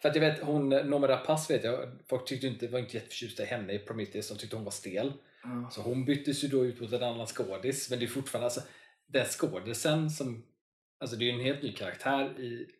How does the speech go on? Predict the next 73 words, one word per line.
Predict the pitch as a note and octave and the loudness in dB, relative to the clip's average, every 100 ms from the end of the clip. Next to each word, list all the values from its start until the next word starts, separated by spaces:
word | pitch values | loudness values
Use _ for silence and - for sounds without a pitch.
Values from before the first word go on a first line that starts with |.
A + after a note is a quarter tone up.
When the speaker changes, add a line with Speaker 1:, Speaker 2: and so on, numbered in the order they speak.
| - | -14
Speaker 1:
Covenant. | G2+ G2+ - - - _ G2+ | -14 -14 -18 -20 -20 _ -16
Speaker 2:
Mm. | G2 G#2+ | -14 -14
Speaker 1:
Men | A#2 G#2+ | -6 -2
alltså, | G2+ G#2 | -2 -2
hon | G2+ G2 | -4 -4
är | E2 F2 E2 | -4 -2 -2
ju, | F#2 A#2+ A2+ - _ _ _ _ _ _ _ _ - | -2 0 -2 -6 _ _ _ _ _ _ _ _ -16
alltså, | - G#2 G#2+ G#2 - - | -12 -6 -6 -8 -12 -12
hon | - B2 C#3+ | -6 0 2
är | |
ju | A#2+ | 2
samma | G#2+ A#2 F#2+ G2 | 0 -2 -2 -4
som | - G2 | -6 -6
Noomi | F#2+ G2 | -6 -6
Rapaces | G2+ B2 - | -2 -2 -2
karaktär | B2 - G2 | -4 -4 -6
är, | F2+ | -6
och | F#2+ | -8
Noomi | F#2+ G2 | -8 -8
Rapaces | G2+ A#2 - | -6 -8 -6
karaktär | B2 A2 G#2+ | -6 -6 -6
är | F#2 | -6
ju | F2+ | -6
samma | - F2+ F2+ | -8 -8 -8
som | F#2+ F#2 | -8 -10
Ripley | F#2+ - G#2 | -10 -10 -8
är, | F2 | -8
alltså, | F2+ G#2 | -8 -10
i, | |
i | F2+ G#2 G#2 C3+ - _ _ _ _ | -10 -10 -10 -10 -18 _ _ _ _
vad | A#2+ G#2 | -6 -4
de | F#2+ | -4
har | F#2 | -8
för | - | -10
funktion | G2 - C#3 B2 | -12 0 0 0
och | G2 | -4
hur | F#2+ | -6
de | |
beter | F2+ - D3+ | -6 0 0
sig. | - G2 - - - - _ _ | 0 -8 -14 -20 -20 -20 _ _
Det | A2 | -2
är | |
bara | B2 | -2
så | G#2 | 0
här, | F2+ | -4
man | G2+ | -4
byter | A2+ G#2+ B2+ | -4 -2 -2
ut, | G2+ - | -2 -4
ja, | C#3+ C3+ | 0 2
de | A#2 | 0
tyckte | B2+ C3 | -2 -4
inte | A#2 | -2
om | G#2+ | -2
den | G2+ | -2
här | G#2+ | -4
skådisen, | F#2+ - G#2+ | -6 -6 -6
ja, | A2 | -6
men | G#2 | -4
vi | A#2+ | -2
gör | B2 G#2 | 0 0
en | F#2 | -4
ny | F#2 | -8
karaktär | C3 A2+ - F2 | -8 -8 -6 -8
som | G2 | -8
är | - | -10
exakt | - | -8
Speaker 2:
Det, | G#2 | -8
Speaker 1:
likadan. | A2 A#2 | -6 -8
Speaker 2:
det, | - | -6
till | A2+ | -6
och | |
med, | G#2+ | -4
det | G#2+ | -4